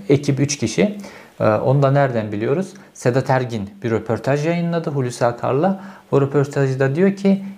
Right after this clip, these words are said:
"İki tane meslektaşımla beraber Hulusi Akar'ın, e, konuğuyduk."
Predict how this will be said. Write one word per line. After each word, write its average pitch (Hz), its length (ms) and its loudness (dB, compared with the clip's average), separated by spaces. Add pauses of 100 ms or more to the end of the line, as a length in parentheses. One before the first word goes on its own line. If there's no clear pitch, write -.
"İki 170 180 2
tane 143 260 2
meslektaşımla 120 840 -2
beraber 143 540 2
Hulusi 139 360 -2
Akar'ın, 156 680 0 (340)
e, 123 260 2 (100)
konuğuyduk." 131 680 2